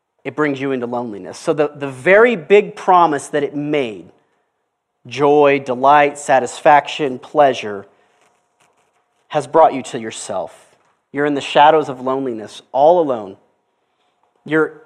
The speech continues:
intimacy level has been reduced to the size of a screen, you know, to the look of an eye, to the gesture of a heart.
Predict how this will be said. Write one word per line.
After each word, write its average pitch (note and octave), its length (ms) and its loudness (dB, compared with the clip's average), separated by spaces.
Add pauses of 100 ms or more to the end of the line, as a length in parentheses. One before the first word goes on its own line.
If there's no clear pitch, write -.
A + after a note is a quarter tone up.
intimacy F#3 560 -2
level D3 300 4
has C#3+ 160 -2
been C#3+ 180 -2
reduced C#3+ 460 -6
to C#3+ 60 -14
the B2+ 100 -10
size C3 340 0
of A#2 80 -14
a A#2+ 220 -12
screen, D3 720 -8 (1080)
you A#2+ 120 -12
know, A2+ 100 -10
to - 160 -12
the A#2 320 -6
look C3 280 -6
of A#2+ 100 -6
an A#2+ 80 -6
eye, C#3 580 0 (840)
to A#2 100 -8
the G#2 60 -12
gesture A#2+ 380 -6
of G#2+ 60 -6
a A2 60 -4
heart. C#3+ 720 0